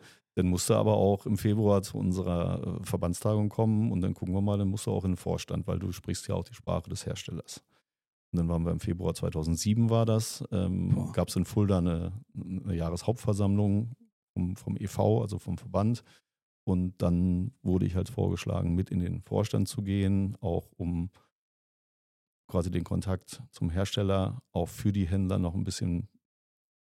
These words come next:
Speaker 1: besser erklären zu können, wie denkt der Hersteller, andererseits dann auch dem Hersteller nochmal wieder zu erklären, wie denkt denn der Handel eigentlich, um das Verständnis generell zu verbessern und somit auch die Themen, die man hat,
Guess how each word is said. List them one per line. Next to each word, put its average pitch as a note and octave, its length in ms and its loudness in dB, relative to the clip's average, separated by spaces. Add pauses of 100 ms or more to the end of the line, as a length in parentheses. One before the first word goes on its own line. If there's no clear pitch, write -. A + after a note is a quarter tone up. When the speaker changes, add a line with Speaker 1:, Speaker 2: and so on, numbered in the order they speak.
Speaker 1:
besser - 220 2
erklären G#2+ 360 2
zu A2 140 -2
können, G2+ 360 2
wie F2 100 -2
denkt F#2 300 -2
der E2+ 120 0
Hersteller, G2+ 800 0
andererseits F#2 600 0
dann F#2 160 -2
auch - 140 -6
dem G2 140 -6
Hersteller F#2+ 480 -4
nochmal F#2 340 -4
wieder F#2 180 -4
zu - 140 -10
erklären, F#2 420 -4
wie F2 80 -8
denkt F2 260 -4
denn - 120 -4
der G2+ 140 -6
Handel G2+ 280 -2
eigentlich, G2 540 -4 (640)
um E2+ 100 0
das E2+ 180 -2
Verständnis F#2 760 -2 (400)
generell G2 360 4
zu G2 120 -2
verbessern F#2+ 460 0
und F#2+ 120 0
somit E2+ 300 -2
auch E2+ 380 -4 (840)
die E2+ 140 2
Themen, F2+ 280 2
die E2+ 80 2
man E2 180 2
hat, E2 280 -2